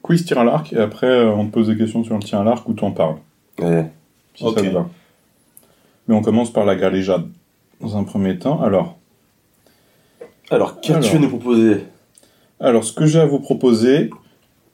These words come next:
Speaker 1: c'est le jeu du Cantelou. Donc, je sais plus d'où je l'ai sorti, donc probablement volé à quelqu'un d'autre.
Speaker 2: Du Cantelou.
Speaker 1: Mais en gros, le but, c'est il y a un humoriste qui s'appelle Canteloup, et c'est un imitateur.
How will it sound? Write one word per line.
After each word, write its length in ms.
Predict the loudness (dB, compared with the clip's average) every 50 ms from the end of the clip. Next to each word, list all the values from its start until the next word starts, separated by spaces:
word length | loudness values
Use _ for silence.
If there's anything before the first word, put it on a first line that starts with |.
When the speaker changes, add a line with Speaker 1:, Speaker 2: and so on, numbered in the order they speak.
| _ _ _ _ _
Speaker 1:
c'est 240 | -12 -6 -4 0 2
le 80 | 2
jeu 140 | 2 2 2
du 100 | 2 2
Cantelou. 320 | 2 0 -2 -2 -4 -6 -10 -16 -20 -20 -20 -20 -20 _ _ _ _ _ _ _ _ -4
Donc, 200 | -2 0 0 2
je 100 | 0 0
sais 160 | 0 0 -2
plus 240 | -2 0 0 0 0
d'où 280 | 0 0 2 2 2 4
je 120 | 4 4
l'ai 260 | 4 4 4 2 2
sorti, 580 | 2 0 -2 -2 -4 -6 -6 -2 -2 -2 -2 -2 -2
donc 200 | -2 -2 -2 -2
probablement 380 | 0 2 4 4 4 2 2
volé 280 | 0 0 2 2 2 2
à 100 | 2 0
quelqu'un 380 | 0 -2 -4 -4 -4 -2 -2 0
d'autre. 440 | 0 2 2 0 0 -2 -6 -14 -12
Speaker 2:
Du 120 | -10 -8
Cantelou. 320 | -6 -6 -6 -6 -2 0 2
Speaker 1:
Mais 60 | 4
en 140 | 4 4 2
gros, 380 | 2 2 2 2 2 2 0 -6 -16 -20 -20 _ _ _ -2
le 100 | 0 0
but, 260 | 0 0 -2 -4 -4
c'est 440 | -4 -4 0 2 2 2 0 -2 -6 -14 _ _ _ _ _ _ _ -12
il 120 | -4 0 2
y 100 | 4 4
a 280 | 6 6 4 4 2 -2 -6 -14 _ -4
un 300 | -2 -2 0 -2 -4 -6 -12 _ -4
humoriste 680 | 0 2 2 4 4 2 0 -2 -4 -6 -12 -18 -20 _ _ _ _ _ _ _ _ _ _ _ _ -20 -20 _ _ _ _ _ _ _ _ _ _ _ _ _ _ _ _ _
qui 120 | -4 -2 0
s'appelle 360 | 0 0 0 2 0 0 0
Canteloup, 460 | 0 -2 -4 -4 -2 -2 -2 -2 -2 -6 _ _ -20 -20 _ _ _ _ 2
et 300 | 2 4 4 2 -2 -6 -14 _ _ _ _ _ _ _ -6
c'est 140 | -2 0
un 120 | 2 4 4
imitateur. 560 | 6 6 6 6 4 2 2 2 0 -2